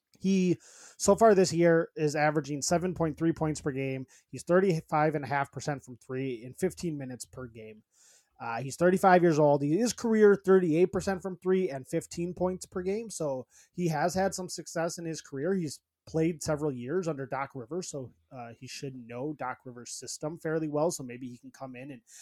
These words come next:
help transition. I do think he's gonna get some regular season run. I don't think he's a guy that they signed to sit on the end of the bench.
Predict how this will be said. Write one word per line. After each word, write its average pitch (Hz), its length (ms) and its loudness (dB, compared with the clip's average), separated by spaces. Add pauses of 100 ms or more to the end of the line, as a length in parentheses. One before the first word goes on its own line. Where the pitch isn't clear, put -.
(200)
help 160 160 -4
transition. 131 540 -12 (100)
I 202 120 4
do 170 340 0
think 240 260 -4
he's 165 160 -4
gonna 160 280 -4
get 151 180 -8
some 127 200 -12
regular 135 440 -6
season 127 440 -12
run. 123 220 -8
I 143 80 -2
don't 147 240 -8
think 143 160 -12
he's 131 180 -12
a 120 60 -18
guy 135 280 -4
that 127 180 -12
they 127 100 -14
signed 131 380 -10
to 120 140 -18
sit - 260 -8
on 123 100 -8
the 127 80 -12
end 127 120 -12
of 117 60 -14
the 110 60 -20
bench. - 380 -12